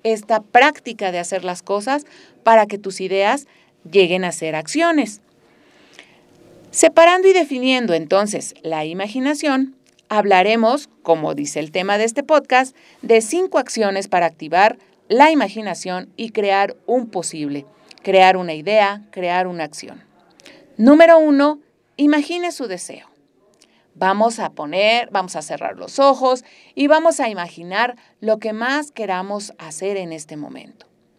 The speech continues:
Número dos, póngalo por escrito.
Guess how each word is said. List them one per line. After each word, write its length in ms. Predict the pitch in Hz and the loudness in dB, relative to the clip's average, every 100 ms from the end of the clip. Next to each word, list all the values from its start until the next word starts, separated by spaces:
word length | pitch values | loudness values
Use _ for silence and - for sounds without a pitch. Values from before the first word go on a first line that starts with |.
| _ _ _ _ _ 175 | _ _ _ _ _ -6
Número 400 | 202 240 269 285 | -2 2 4 6
dos, 380 | 311 370 - _ _ _ _ - | 6 4 -2 _ _ _ _ 4
póngalo 460 | 247 254 254 247 | 6 8 6 4
por 160 | 247 240 | 0 -2
escrito. 560 | 233 - 302 294 175 | -4 -8 -12 -12 -14